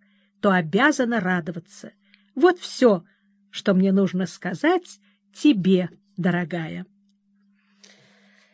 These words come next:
В первые дни у меня каждое утро было так занято разными хлопотами и возней с хозяйством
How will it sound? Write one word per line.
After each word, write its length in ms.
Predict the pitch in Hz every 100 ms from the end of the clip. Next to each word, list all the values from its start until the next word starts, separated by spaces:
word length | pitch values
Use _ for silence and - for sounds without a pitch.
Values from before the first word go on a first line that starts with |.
| _ _ _ _ _
В 100 | -
первые 460 | - 359 339 311 277
дни 320 | 302 349 359 - _ _
у 80 | -
меня 280 | 220 233 262
каждое 420 | - 311 269 285
утро 360 | 294 285 - 180
было 220 | 175 202
так 220 | 202 208
занято 500 | 180 240 214 185 175
разными 440 | 170 208 196 180 170
хлопотами 680 | - 190 233 226 170 170 165
и 60 |
возней 400 | 165 175 175 190
с 80 | -
хозяйством 720 | - 170 294 330 - - -